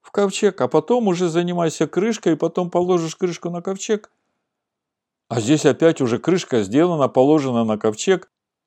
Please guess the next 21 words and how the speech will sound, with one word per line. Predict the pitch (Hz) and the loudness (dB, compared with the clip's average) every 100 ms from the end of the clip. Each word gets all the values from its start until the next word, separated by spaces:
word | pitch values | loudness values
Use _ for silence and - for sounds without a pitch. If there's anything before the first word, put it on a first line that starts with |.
| _ - | _ -4
А | 123 | -2
как | - 196 | 4 2
теперь | - 113 131 107 - | 2 -2 0 0 -2
через | - 139 127 | -4 -2 2
эту | 147 - 107 | 0 0 -4
крышку | 156 220 - 120 | -2 -2 -2 -4
в | - | -2
ковчег | - 123 - 196 202 | 0 0 2 2 4
положить | - 139 123 156 143 | 6 6 6 2 0
откровение, | 123 117 120 180 214 147 | 0 2 2 4 2 0
которое | 131 127 175 170 | -2 0 2 4
я | 160 | 4
дам | 160 156 | 2 -2
тебе? | - 160 110 78 _ _ _ _ _ _ _ _ _ _ _ _ _ _ _ _ _ _ _ _ _ _ _ _ _ _ - | -2 -2 -2 -4 _ _ _ _ _ _ _ _ _ _ _ _ _ _ _ _ _ _ _ _ _ _ _ _ _ _ -6
Вот | 123 117 | -4 2
Павел, | 160 156 120 | 6 8 6
глядя | 110 143 120 113 | 6 4 4 2
на | 110 | 0
этот | 107 117 113 | 0 -2 -2
текст, | 185 139 | -4 -2
говорит, | 110 117 107 95 - | 0 2 2 -2 -8